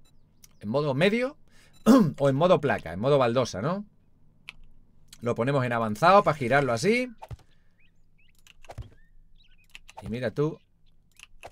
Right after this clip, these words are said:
Qué alegría, para no caernos con la motillo cada vez que pasemos. Aunque se queda un poco pocho esto.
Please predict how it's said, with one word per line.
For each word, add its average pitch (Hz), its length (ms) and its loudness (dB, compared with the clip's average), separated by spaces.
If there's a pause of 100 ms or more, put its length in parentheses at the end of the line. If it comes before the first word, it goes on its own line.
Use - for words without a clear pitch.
(120)
Qué 127 100 -10
alegría, 127 580 2
para 123 120 0
no 170 140 0
caernos 165 300 2
con 160 120 0
la 143 80 4
motillo 123 420 -2
cada 123 160 0
vez 120 100 -2
que 107 100 -8
pasemos. 90 320 -10
Aunque 110 200 -8
se 151 100 -4
queda 233 140 4
un 202 60 0
poco 170 200 2
pocho 156 300 0
esto. 214 360 -2